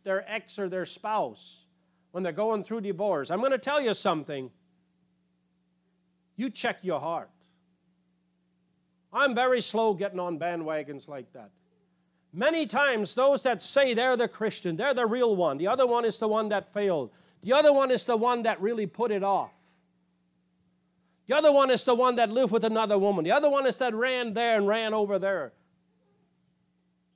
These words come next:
Now what happens? Now you're the righteous one, right?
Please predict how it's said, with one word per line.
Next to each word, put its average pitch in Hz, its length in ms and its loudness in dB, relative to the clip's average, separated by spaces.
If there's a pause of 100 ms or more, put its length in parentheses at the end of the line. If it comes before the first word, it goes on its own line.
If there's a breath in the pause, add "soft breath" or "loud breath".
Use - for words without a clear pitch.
(560)
Now 202 260 -4
what 185 180 0
happens? - 800 -12 (1700)
Now 208 240 -2
you're 254 220 0
the 214 100 -2
righteous 190 580 -2
one, 135 240 -8
right? 160 340 -6